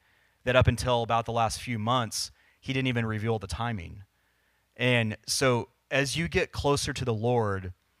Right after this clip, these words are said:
I just wanna encourage you that there may be times that God calls you to do something so radical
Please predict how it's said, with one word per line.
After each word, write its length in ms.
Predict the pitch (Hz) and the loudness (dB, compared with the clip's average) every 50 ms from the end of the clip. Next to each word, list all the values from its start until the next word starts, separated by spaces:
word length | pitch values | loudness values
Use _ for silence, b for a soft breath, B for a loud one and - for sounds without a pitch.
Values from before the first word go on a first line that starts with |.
| _ _ _ _ _ _ _ - | _ _ _ _ _ _ _ -2
I 80 | 127 | -2
just 140 | 139 139 - | -2 0 0
wanna 140 | 170 160 156 | 0 2 2
encourage 520 | 143 123 - 123 147 151 151 143 127 104 | 0 0 0 0 0 2 2 0 0 -2
you 220 | 104 107 104 95 92 | -6 -6 -6 -6 -4
that 240 | 101 104 104 - _ b b b b b b b b b | -4 -4 -4 -6 _ b b b b b b b b b
there 160 | 123 139 147 | 0 0 2
may 160 | 160 165 165 | 4 4 4
be 140 | 151 151 143 | 4 2 0
times 420 | 127 - 135 135 139 139 135 131 117 | -2 -2 0 0 2 0 0 -2 -4
that 160 | 117 113 117 | -6 -6 -2
God 300 | 120 117 117 117 110 - | 0 0 0 0 -2 -4
calls 340 | - - 123 123 123 113 117 | -6 -2 -2 -2 -2 -2 -4
you 60 | 113 | -8
to 80 | 110 | -8
do 160 | 104 110 110 104 | -8 -6 -6 -6
something 400 | - - 113 - - 107 98 92 | -6 -6 -6 -6 -8 -8 -6 -4
so 400 | - - - - - 131 135 143 | -4 -4 -2 0 2 2 2 2
radical 760 | 135 123 120 117 113 110 107 - - 90 80 78 76 90 | 2 0 0 2 2 0 0 -4 -6 -8 -10 -10 -10 -14